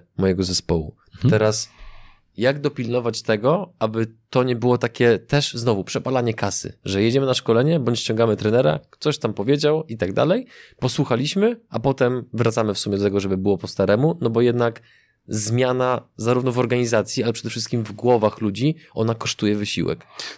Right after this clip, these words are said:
Speaker 2: Tak, e, to, mm, nie ma na to uniwersalnej rady. Taka jedna, która mi przychodzi do głowy, to, to podejść do tego na poważnie. Na poważnie to oznacza, najpierw się edukuje dyrektor, właściciel, zarząd, chodzi na te szkolenia,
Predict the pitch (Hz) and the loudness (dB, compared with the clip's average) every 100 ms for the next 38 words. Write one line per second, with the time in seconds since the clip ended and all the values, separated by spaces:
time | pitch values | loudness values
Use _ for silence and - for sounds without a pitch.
0 | - 95 - - - 98 98 101 - 113 | -2 -2 -2 -8 -4 -2 -2 -4 -4 -2
1 | 117 - - 117 - - - - - - | -2 -4 -6 -4 -4 -6 -12 -14 -14 -16
2 | - 151 175 143 131 117 113 113 113 107 | 0 4 6 6 6 6 6 4 4 4
3 | 98 85 80 - - 110 120 127 123 120 | 4 2 -2 -6 -4 -2 0 2 0 2
4 | 117 113 - 113 110 104 117 113 113 104 | 2 2 2 2 2 4 4 4 2 0
5 | - - 113 - 127 123 113 113 113 113 | 0 -2 -2 2 2 4 2 0 4 4
6 | 110 - - - 104 117 117 107 95 85 | 4 0 -14 -2 2 4 4 6 4 4
7 | 90 127 147 - - - - 95 104 107 | 4 4 2 -4 -20 -6 -2 2 4 4
8 | 117 113 110 101 98 90 117 147 - _ | 4 2 2 4 4 4 2 2 -4 _
9 | _ 101 110 120 - 107 101 - 101 101 | _ 0 2 2 2 2 2 2 4 4
10 | 104 101 - 98 98 - 107 107 98 98 | 2 2 0 2 2 0 0 2 4 4
11 | 92 107 147 - _ _ - 120 101 98 | 4 2 2 -8 _ _ 0 2 4 2
12 | 87 90 101 85 87 127 | 0 -2 0 2 2 0